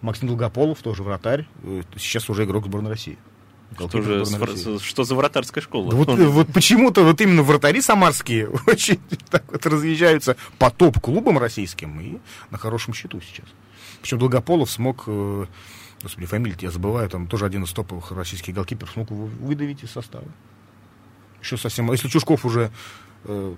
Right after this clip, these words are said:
Speaker 1: возрастной голкипер, то вот Максим Долгополов
Speaker 2: Ну, тут
Speaker 1: еще
Speaker 2: тогда
Speaker 1: совсем
Speaker 2: вопрос,
Speaker 1: молод.
Speaker 2: почему у Крыльев вратарь ранец?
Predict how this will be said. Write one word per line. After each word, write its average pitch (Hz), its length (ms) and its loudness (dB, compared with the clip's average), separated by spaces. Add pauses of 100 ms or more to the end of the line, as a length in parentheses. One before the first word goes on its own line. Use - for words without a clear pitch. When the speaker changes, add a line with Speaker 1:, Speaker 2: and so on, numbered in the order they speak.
Speaker 1:
возрастной 131 520 2
голкипер, 110 460 0 (100)
то 143 300 2
вот 120 280 -6
Максим 95 440 -8
Долгополов 101 500 -8
Speaker 2:
Ну, 117 60 -10
тут - 100 -12
Speaker 1:
еще 117 140 -8
Speaker 2:
тогда 120 200 0
Speaker 1:
совсем 120 160 4
Speaker 2:
вопрос, 110 180 4
Speaker 1:
молод. 113 100 -4
Speaker 2:
почему 120 600 -2
у 110 60 -2
Крыльев 147 400 -2
вратарь 98 380 2
ранец? 85 340 -4